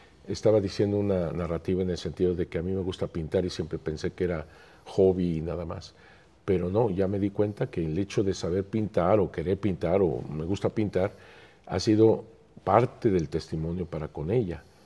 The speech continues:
porque yo te puedo decir que perfectamente esa imagen no puede ser pintada por ser humano, y conozco porque conozco la técnica,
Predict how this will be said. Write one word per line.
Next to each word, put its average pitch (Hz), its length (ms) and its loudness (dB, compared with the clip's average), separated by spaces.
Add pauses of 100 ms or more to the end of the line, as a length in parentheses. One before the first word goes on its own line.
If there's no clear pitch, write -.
(120)
porque 87 280 -4
yo 87 120 0
te 90 100 -6
puedo 87 220 0
decir 85 320 -4
que 78 140 -6
perfectamente 80 840 -8 (420)
esa 92 260 -4
imagen 85 560 -8
no 98 200 -2 (320)
puede 90 460 -2
ser 82 300 -8
pintada 78 580 -6
por - 260 -14
ser 80 160 -10
humano, - 360 -10 (260)
y 98 80 -8
conozco 110 540 -4 (280)
porque - 220 -8
conozco 85 340 -6
la 73 80 -6
técnica, 80 500 -6